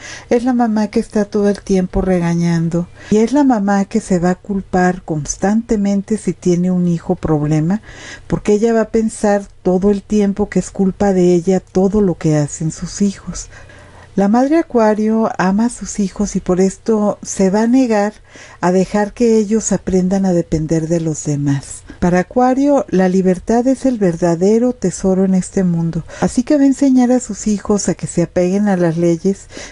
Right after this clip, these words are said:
pero no a callarse, a decir lo que sientan, lo que piensen, y a que luchen cada uno por sus sueños, por fantásticos o risibles que pudieran parecer.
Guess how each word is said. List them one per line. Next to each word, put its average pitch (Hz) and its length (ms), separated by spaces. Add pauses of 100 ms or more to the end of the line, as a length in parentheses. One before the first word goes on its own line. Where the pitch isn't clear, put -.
(140)
pero 170 260
no 165 160
a 175 60
callarse, 170 760 (340)
a 160 100
decir 160 360
lo 202 140
que 180 100
sientan, 226 880
lo 143 180
que 147 140
piensen, 190 720 (320)
y 170 80
a 165 80
que 175 160
luchen 220 400
cada 226 340
uno 202 300
por 190 180
sus 165 160
sueños, 180 720
por 160 160
fantásticos 208 1040
o 185 60
risibles 180 600
que - 120
pudieran 170 440
parecer. 156 540